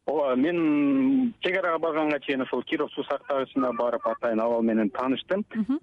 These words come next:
Speaker 1: Ал жерде чынында эле суунун көлөмү абдан аз экен. Ал жердеги Киров суу сактагычы башкармалыгынын башчысы Шыгай Момуналиев бизге берген комментарийинде, э, былтыр ушул убакытта жүз миллион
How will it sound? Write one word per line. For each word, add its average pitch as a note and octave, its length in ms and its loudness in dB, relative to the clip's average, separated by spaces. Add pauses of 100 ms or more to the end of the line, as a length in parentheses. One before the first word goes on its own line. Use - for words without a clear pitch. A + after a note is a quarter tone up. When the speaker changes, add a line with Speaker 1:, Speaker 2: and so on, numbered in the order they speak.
Speaker 1:
Ал D3 160 -2
жерде D3 460 0
чынында E3 400 0
эле B2+ 380 0 (100)
суунун C#3 300 0
көлөмү B2 420 0
абдан A#2+ 260 -2
аз B2 120 -2 (100)
экен. F3+ 340 -4
Ал B2 140 0
жердеги C3 720 -2 (360)
Киров D#3+ 220 -4
суу - 220 -6
сактагычы C#3 420 -4
башкармалыгынын C3 800 0
башчысы B2 720 0
Шыгай B2 260 0
Момуналиев B2 560 2 (100)
бизге B2+ 260 -2
берген B2 280 -2
комментарийинде, B2 880 -2 (560)
э, A2 220 0
былтыр D#3+ 320 -2
ушул E3 240 0
убакытта D#3 520 -2
жүз D#3 300 -4
миллион D3+ 400 0